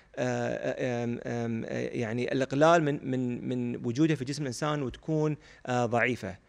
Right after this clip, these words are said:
وبالتالي يكون فعالية الجر-، الجرعة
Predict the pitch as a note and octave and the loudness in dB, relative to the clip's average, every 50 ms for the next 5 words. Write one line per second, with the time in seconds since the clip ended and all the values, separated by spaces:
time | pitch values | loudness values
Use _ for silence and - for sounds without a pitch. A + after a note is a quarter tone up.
0 | _ _ _ _ _ - - A#2+ B2 B2+ - - F3 E3+ E3+ E3+ E3 E3 E3+ - | _ _ _ _ _ -6 -4 -2 -2 -2 0 2 4 4 6 6 4 2 0 0
1 | D3 C3 - - - E3+ E3 D3 B2 - - B2+ A#2 A#2 C3 D3 E3 D#3+ C#3+ - | -4 -4 -4 -4 -2 0 0 0 0 -2 -4 -4 -2 -2 0 2 2 2 2 0
2 | A#2+ A#2 B2+ D3+ D3+ D3 - D3 B2+ A#2 D3+ D3 C3+ B2 | -4 -4 -2 -2 -2 -2 -4 -6 -6 -2 -2 -2 -2 -2